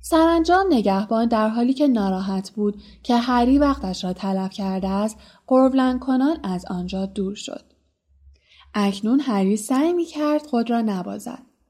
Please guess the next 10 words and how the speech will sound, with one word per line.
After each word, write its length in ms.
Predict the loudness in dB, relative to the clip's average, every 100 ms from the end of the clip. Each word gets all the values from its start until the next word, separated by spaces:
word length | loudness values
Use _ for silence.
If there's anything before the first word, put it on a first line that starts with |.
| _ _ _ _ _
ساعت 580 | -4 0 2 2 0 0
بزرگی 640 | 0 0 0 -2 0 -2
که 200 | 0 2
روی 260 | 2 2 2
تابلوی 560 | 0 -2 0 -2 0
نشانگر 720 | 0 -2 -2 -4 -4 -2 -2 -2
ساعات 520 | -2 -4 -4 -4 -4
حرکت 600 | -4 -4 -6 -4 -6 -4
قطارها 680 | -4 -6 -4 -4 -2 -4
بود، 360 | -2 -4 -4